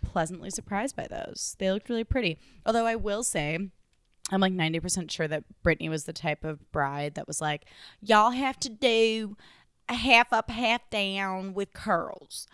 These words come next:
And I just wanna say that when I'm a bride, my bridesmaids are gonna have a sense of individuality. It'll be like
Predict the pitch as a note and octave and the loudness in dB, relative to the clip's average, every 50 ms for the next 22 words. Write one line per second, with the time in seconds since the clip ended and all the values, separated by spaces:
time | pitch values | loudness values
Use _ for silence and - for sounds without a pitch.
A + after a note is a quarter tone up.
0 | - _ _ _ - F3+ F3 E3+ F3 F3+ G#3 G#3+ - - B3+ C#4 C#4 - - - | -20 _ _ _ -8 -4 -4 -4 -2 -2 -2 -4 -2 -2 -4 -4 -6 -6 -4 -2
1 | C#3+ C#3 C#3+ C#3+ D3 - E3 D3+ - - E3 D#3 D3 C#3+ D3 D#3 F3 F3 - F3 | -2 -2 -2 -4 -4 -4 -4 -6 -6 -6 -8 -8 -6 -6 -4 -6 -6 -6 -4 -4
2 | E3 D#3+ E3 E3+ E3+ F3 F#3 F#3+ G3 _ _ _ _ _ _ _ _ _ _ _ | -4 -2 -2 -2 -2 -4 -4 -6 -10 _ _ _ _ _ _ _ _ _ _ _
3 | _ _ - G3 G3 G3+ G#3 - A#3 A#3 A#3+ A#3 B3 C4+ C#4 C4+ D4 C#4+ C#4+ C#4+ | _ _ -6 -2 0 0 2 2 2 2 2 2 -2 -4 -4 -4 -4 -6 -4 -4
4 | C4 G#3 F#3 F#3+ D#3+ D#3+ D#3+ D#3+ D#3+ D#3+ - - - - - D#3 D#3 D#3+ - E3+ | -6 -4 -2 0 0 0 0 -2 -6 -10 -10 -8 -8 -8 -6 -8 -10 -10 -12 -12
5 | D#3+ D#3+ D#3 D3+ D3 D3+ - D3 D3 D3 D3 D3 D3+ - - - - E3 E3 E3+ | -10 -8 -8 -6 -6 -8 -6 -6 -6 -6 -6 -6 -8 -10 -10 -8 -6 -6 -4 -4
6 | E3 D#3+ E3 D#3+ D#3 - - - | -4 -2 -2 -4 -4 -6 -10 -20